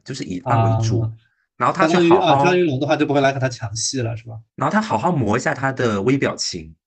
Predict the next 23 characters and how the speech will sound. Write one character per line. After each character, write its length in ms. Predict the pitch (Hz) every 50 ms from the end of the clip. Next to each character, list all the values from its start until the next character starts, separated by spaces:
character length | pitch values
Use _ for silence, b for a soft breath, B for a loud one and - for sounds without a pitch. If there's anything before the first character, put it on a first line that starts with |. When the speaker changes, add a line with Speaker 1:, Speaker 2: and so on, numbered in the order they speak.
| _ _ _ _ _ _ _
Speaker 1:
任 160 | 117 113 120
如 160 | 147 147 135
意 100 | 143 156
在 180 | 143 139 160 156
很 460 | - - - 123 101 92 92 92 92
多 180 | - 135 127 135
的， 240 | 131 131 117 101 92 - - -
无 120 | - 101 104
论 100 | 127 143
是 120 | 135 131
哭 280 | 120 - - - 156 165
戏 300 | 156 - - 139 120 110
还 140 | 101 95
是 100 | 104 123
那 80 | 131 131
种 160 | 123 113 95 92
悲 200 | - 135 135 135
痛 180 | - 135 131
的 60 | 101
戏 240 | 92 - - - 120
里 120 | 107 95 82
面， 200 | 85 98 95 90
他 120 | -